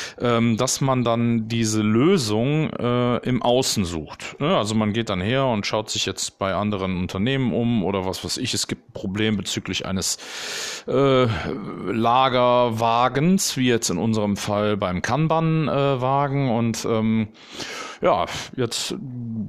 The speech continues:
was mach ich? Ich guck mal im Internet, was gibt's da so? Ich such, äh, im Endeffekt irgendwie einen Wagen, der mein Problem lösen könnte.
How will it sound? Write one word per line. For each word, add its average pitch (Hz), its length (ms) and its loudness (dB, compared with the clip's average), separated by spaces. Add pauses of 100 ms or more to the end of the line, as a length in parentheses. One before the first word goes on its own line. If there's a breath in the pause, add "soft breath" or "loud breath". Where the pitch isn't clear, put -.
(120)
was - 200 -2
mach 156 180 4
ich? 143 140 0
Ich 123 140 -4
guck - 220 -4
mal 107 180 2
im 107 100 0
Internet, 131 400 0
was 104 160 -4
gibt's - 220 -6
da 113 140 0
so? 110 280 0
Ich 104 120 -2
such, - 300 -4
äh, 104 240 0
im 101 120 0
Endeffekt 98 500 -4
irgendwie 101 360 -2
einen 92 140 -4
Wagen, 98 400 0
der 98 320 2
mein 95 240 -2
Problem 92 680 -2
lösen 92 520 -2
könnte. 82 420 -6